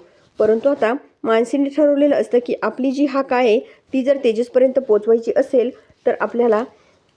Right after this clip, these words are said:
आपण मनातूनच ह्या आपल्या तेजसला हाक मारायची. बघू मग आपलं किती प्रेम आहे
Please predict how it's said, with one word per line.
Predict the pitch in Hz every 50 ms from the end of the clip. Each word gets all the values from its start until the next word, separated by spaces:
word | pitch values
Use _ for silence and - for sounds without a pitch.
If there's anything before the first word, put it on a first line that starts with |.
| _ -
आपण | - 202 208 - 254
मनातूनच | 262 240 220 226 226 226 269 269 277 285 277 -
ह्या | 311 285
आपल्या | 247 - - - 240 247 233 -
तेजसला | 220 208 208 226 240 - 269 254 220 240
हाक | 254 269 262 -
मारायची. | 226 196 190 214 233 233 - 208
बघू | 214 208 220 226 226 254
मग | 254 269 269 - -
आपलं | - 202 - 240 240 240
किती | 226 208 214 247
प्रेम | 233 254 262 262 - -
आहे | 220 240 247